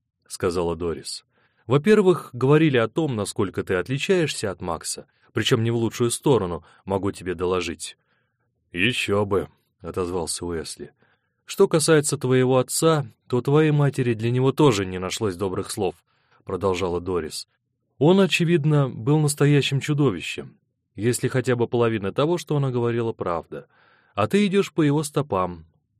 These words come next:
сказала она, "и во Франции был даже арестован за то, что по пьяной лавочке чуть не убил человека". "Ого", сказал Хилли, "неплохо, приятель". "Дальше",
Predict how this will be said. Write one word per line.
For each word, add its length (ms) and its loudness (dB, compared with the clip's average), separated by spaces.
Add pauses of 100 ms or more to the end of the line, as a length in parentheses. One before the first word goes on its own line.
сказала 600 -4
она, 300 -6 (220)
"и 100 -2
во 140 2
Франции 480 2
был 240 0
даже 260 0
арестован 720 0
за 120 -4
то, 120 -6
что 180 -4
по 140 -6
пьяной 360 -4
лавочке 460 -2
чуть 220 -4
не 100 0
убил 240 -2
человека". 640 -8 (920)
"Ого", 560 2 (320)
сказал 480 -2
Хилли, 420 -8 (320)
"неплохо, 540 2
приятель". 600 0 (1200)
"Дальше", 760 0